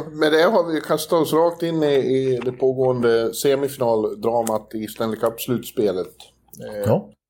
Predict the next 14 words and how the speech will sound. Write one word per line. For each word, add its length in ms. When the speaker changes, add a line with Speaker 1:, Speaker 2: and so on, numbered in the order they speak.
Speaker 1:
som 280
börjar, 400
eh, 500
varva 300
upp 220
mot 240
sina 200
crescendon 720
på 100
båda, 640
på 140
båda 220
håll. 260
Speaker 2:
Precis. 300